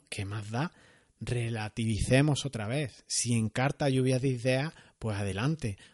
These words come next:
¿Por qué no? Si no, a tirar de instinto. Creo que la, la razón también se cae. Crítica número veintidós.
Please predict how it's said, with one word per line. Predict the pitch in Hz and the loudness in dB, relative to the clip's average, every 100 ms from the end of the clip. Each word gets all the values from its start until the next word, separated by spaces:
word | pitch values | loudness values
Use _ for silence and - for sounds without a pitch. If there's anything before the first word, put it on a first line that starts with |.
| _ | _
¿Por | 110 104 | -6 -2
qué | - 127 | 0 2
no? | 135 208 _ _ _ _ _ _ _ _ - | 2 0 _ _ _ _ _ _ _ _ -8
Si | 104 110 101 | -4 -2 -2
no, | 113 | -2
a | 135 | 0
tirar | 151 127 127 | 0 0 2
de | 139 | 0
instinto. | 131 - 190 202 113 95 | 0 0 0 0 -2 -2
Creo | - 147 160 170 | 4 10 12 10
que | 156 | 6
la, | 123 110 | 2 -2
la | 107 107 | -6 -6
razón | 104 - 117 | -8 -6 -4
también | 120 131 107 98 | -2 -2 -2 -4
se | 104 | -6
cae. | - 95 98 - - - - - _ _ _ _ _ | -12 -16 -20 -20 -20 -20 -20 -20 _ _ _ _ _
Crítica | - 220 226 208 | 0 2 4 4
número | 196 185 180 | 4 4 6
veintidós. | 180 170 190 196 131 | 4 2 4 4 2